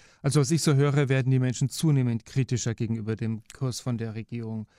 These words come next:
Äh, schon Ende März hat's eine Umfrage gegeben, die gezeigt hat, dass die Mehrheit für schärfere Maßnahmen eintritt. Und dass vor allem das Verbot von öffentlichen Veranstaltungen breit gefordert wird, da waren siebzig Prozent bei der Umfrage und auch die Hälfte war da dafür,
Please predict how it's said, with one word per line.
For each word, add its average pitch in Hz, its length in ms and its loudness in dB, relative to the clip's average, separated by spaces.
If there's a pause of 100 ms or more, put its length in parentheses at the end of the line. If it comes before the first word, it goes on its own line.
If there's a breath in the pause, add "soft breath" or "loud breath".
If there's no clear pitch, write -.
(360 soft breath)
Äh, 123 120 -2
schon 139 220 0
Ende 139 240 2
März 131 400 0
hat's 139 180 -4
eine 143 80 -2
Umfrage 147 480 -2
gegeben, 143 720 0 (240)
die 147 80 0
gezeigt 139 560 0
hat, 143 320 -2
dass 143 160 0
die 143 100 0
Mehrheit 131 600 2
für 120 340 -10
schärfere 131 560 -2
Maßnahmen 110 680 -4
eintritt. 117 580 -10 (640 soft breath)
Und 127 360 2
dass 131 160 2
vor 131 160 -2
allem 143 220 4
das 131 160 2
Verbot 131 320 0
von 131 160 0
öffentlichen 135 400 2
Veranstaltungen 135 880 0
breit 135 400 -4
gefordert 127 560 -2
wird, 123 300 -4
da 117 120 -2
waren 117 200 -2
siebzig - 440 -4
Prozent 135 440 -2
bei 117 100 -2
der 110 160 -6
Umfrage 117 640 -6
und 123 220 -4
auch 127 160 -10
die 139 100 0
Hälfte 131 540 0
war 120 160 -2
da 123 140 -2
dafür, 131 440 -2